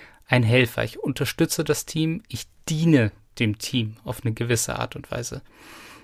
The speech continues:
Und deswegen muss ich mich auch, nachdem ich meine Arbeit gemacht habe, nachdem ich kurz mal Verantwortung übernommen habe, mich dann auch wieder zurückziehen und diese Menschen machen lassen. Und das gibt's ganz, ganz, ganz selten, dass jemand diese Fähigkeit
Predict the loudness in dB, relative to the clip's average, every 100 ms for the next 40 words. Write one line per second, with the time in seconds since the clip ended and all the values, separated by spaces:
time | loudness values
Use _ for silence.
0 | -8 -2 2 4 6 4 2 -4 -14 0
1 | 4 6 4 2 0 0 2 4 4 0
2 | -12 _ 0 0 2 2 2 0 -6 -10
3 | _ _ _ _ _ 2 4 4 4 2
4 | -2 2 4 6 4 4 4 4 2 -2
5 | 0 0 2 2 2 2 2 4 2 2
6 | 0 -2 0 0 0 0 0 2 2 2
7 | 0 -2 -6 -20 _ -6 -2 -2 0 0
8 | 0 0 0 -2 -4 -4 -4 -4 -4 -4
9 | -2 -2 -2 -6 -6 -2 -2 0 -2 -4
10 | -8 -14 -20 _ _ _ _ _ _ _
11 | _ -2 2 4 2 -4 -2 0 0 0
12 | -2 -2 -2 -4 -6 -2 -2 -2 -6 -12
13 | -14 -20 -20 -6 0 2 2 2 -2 -2
14 | -4 -4 -2 0 0 0